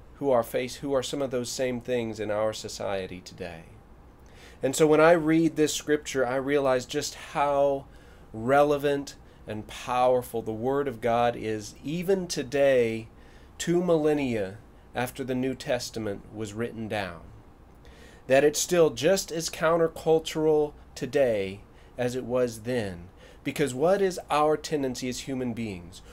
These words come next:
We want to, we want to go and we want to identify with the rich and the famous and the powerful, and we want those things for ourselves. We want to be influencers. We want to be popular on social media. And yet Jesus went to the people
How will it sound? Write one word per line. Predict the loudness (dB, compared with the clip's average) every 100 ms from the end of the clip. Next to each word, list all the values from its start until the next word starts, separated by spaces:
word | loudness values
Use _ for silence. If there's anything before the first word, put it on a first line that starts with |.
| -12
We | 0 4
want | 6 6 4
to, | 2 2 0 -4
we | -2
want | 2 4
to | 4
go | 4 6 6
and | 4
we | 2
want | 2 2
to | 2
identify | 2 2 2 0
with | 0 -2
the | -6
rich | -2 0 0 -4
and | -4
the | -4
famous | 2 2 2 -2 -2
and | -4
the |
powerful, | 0 4 6 6 0
and | 0
we | -2
want | 0 0 2
those | 2 2
things | -2 -6
for | 0 2
ourselves. | 2 2 4 4 2
We |
want | 0 2
to | 2
be | -2
influencers. | -4 -4 -2 -2 -2 -2 -6 -4
We |
want | 0 0
to | 0
be | -4
popular | 2 4 4 -2 0 0
on | 0
social | -2 -6 -4 -4
media. | -4 -2 2 2 2 -4 -20 -6
And | 0
yet | 0 0 -4
Jesus | -6 -2 -2 -2 -2 -4 -8 -18 -10
went | -2 4 4 4 -4 -20 -14
to | -10
the | -10
people | -6 -6 -4 2 4 4